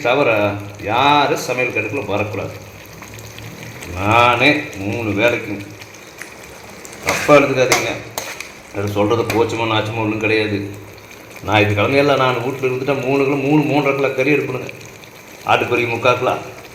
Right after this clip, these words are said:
எனக்கு ஒரு மாட்டுக்கறி ஒரு அரை கிலோ, பன்னிக்கறி ஒரு அரை கிலோ. எனக்கு இந்த ரெண்டு வீட்ல நம்ம ஆளுங்க சாப்பிட மாட்டாங்க, இந்த ரெண்டு ஐட்டம் தீங்கும். சரி, உணவு அவரவர் உரிமை, அது நாம ஒண்ணும் பண்ண முடியாது. நாமளே தடுக்கக்கூடாது. நான் விருப்பப்பட்டதை சாப்பிடுவேன், உங்களுக்கு விருப்பம்னா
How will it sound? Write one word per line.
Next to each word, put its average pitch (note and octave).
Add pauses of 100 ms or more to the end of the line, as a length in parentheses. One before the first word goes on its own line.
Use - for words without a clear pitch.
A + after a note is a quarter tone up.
(140)
எனக்கு A2+
ஒரு G#2+
மாட்டுக்கறி A#2+
ஒரு A2+
அரை B2
கிலோ, - (640)
பன்னிக்கறி B2+
ஒரு A2+
அரை A#2+
கிலோ. F#2 (580)
எனக்கு A#2 (120)
இந்த A2+
ரெண்டு A#2+ (260)
வீட்ல C#3
நம்ம B2+
ஆளுங்க B2+
சாப்பிட A#2+
மாட்டாங்க, G#2 (420)
இந்த A2
ரெண்டு A2
ஐட்டம் G#2
தீங்கும். G2 (460)
சரி, E3 (200)
உணவு D#3+ (280)
அவரவர் A#2+
உரிமை, B2+ (340)
அது G#2+
நாம G#2+
ஒண்ணும் G#2+
பண்ண G#2
முடியாது. G#2 (200)
நாமளே E3+
தடுக்கக்கூடாது. A2 (800)
நான் C3
விருப்பப்பட்டதை C#3
சாப்பிடுவேன், G#2
உங்களுக்கு F3
விருப்பம்னா E3+